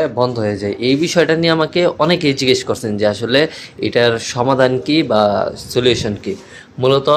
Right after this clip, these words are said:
কাজটা হলো মানে এই সেন্সরের কাজটা আর কি, যে আপনার, আপনি ধরেন আমি এখন চাবিটা দিলাম, এখন এটা চলতেছে, ছেড়ে দিলাম, আগুনটা বন্ধ হয়ে যায়। তো এটার মূলত আপনার কাজটা হলো এটার একটা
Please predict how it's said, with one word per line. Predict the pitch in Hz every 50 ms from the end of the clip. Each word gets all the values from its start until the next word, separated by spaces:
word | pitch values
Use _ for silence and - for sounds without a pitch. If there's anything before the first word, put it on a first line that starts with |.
| 156 156 -
কাজটা | 143 143 - - - 156
হলো | 147 160 156
মানে | 139 131 120 113 - -
এই | 143 147 147
সেন্সরের | - - 139 127 127 127 - 135 123 127 127 - 135
কাজটা | 127 - - - - 110
আর | 101 101 -
কি, | 101 101 113 113 - - - - - - - - - - - - - - -
যে | 113 117 107
আপনার, | - - 120 117 117 117 113 117 113 110 113 113 110 98 90 - - - - -
আপনি | 107 - 117 117 117 120 113 117 113
ধরেন | 120 117 117 120 117 120
আমি | 117 120 123 123 123
এখন | 123 117 135 131 123 120 120 -
চাবিটা | - 131 135 135 131 135
দিলাম, | 131 131 147 165 196 190 147 110 104 101 104 - - - - - - - - - -
এখন | 123 131 131
এটা | 120 117 113 -
চলতেছে, | 120 113 110 - 123 - - 101 90 87 - -
ছেড়ে | - - 120 123 131
দিলাম, | 131 135 139 165 180 196 196 - - - -
আগুনটা | - 113 113 123 123 127 117
বন্ধ | 107 120 123 120 113 110
হয়ে | 101 95 - 98
যায়। | 80 - - - - - - - - - - - - - - - - -
তো | 117 107 104 101 98 98 - - - - - - - - - - - - - - - - - - - - - - - - - -
এটার | - 120 123 135 139
মূলত | 151 151 151 156 160 156 156
আপনার | 156 151 - 156 143 135 139 135 135 -
কাজটা | 139 139 - - - 143
হলো | 143 147 160 170 175 175 - - - 131
এটার | 131 127 127 127
একটা | 135 135 - - 151